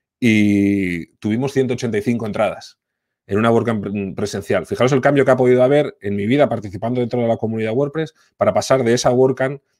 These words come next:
o de una meetup en la que nos podemos reunir diez, doce, quince personas. Hoy, si no sabéis lo que es una meetup, lo descubriréis en varias charlas, a crear un evento de este tipo que es absolutamente increíble.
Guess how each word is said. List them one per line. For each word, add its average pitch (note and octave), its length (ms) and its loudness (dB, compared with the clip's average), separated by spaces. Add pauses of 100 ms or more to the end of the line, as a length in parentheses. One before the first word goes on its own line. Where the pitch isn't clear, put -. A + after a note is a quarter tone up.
o G#2 140 2
de G2 120 4
una B2 440 2
meetup A2+ 400 0
en G#2 100 -6
la G#2 140 -4
que G#2 180 -4
nos G2+ 160 -8
podemos G#2+ 240 -4
reunir G#2+ 380 -4
diez, A2+ 400 2
doce, A2 320 -2
quince A#2 240 -6
personas. C#3 460 -4
Hoy, G#2 340 -6
si - 120 -8
no G2+ 60 -2
sabéis G#2+ 220 0
lo G#2 60 2
que A2 40 -2
es G#2 60 -6
una G#2 100 -8
meetup, G#2+ 220 -2
lo F#2+ 180 -2
descubriréis G2 540 -4
en G2+ 80 -6
varias G2+ 240 -6
charlas, B2 400 -2 (400)
a G#2 320 2
crear A#2 240 2
un C#3 80 0
evento B2 320 2
de A2+ 60 0
este - 180 -8
tipo B2 280 0 (120)
que - 80 -2
es A2 80 -2
absolutamente A#2 560 0
increíble. G#2 560 -2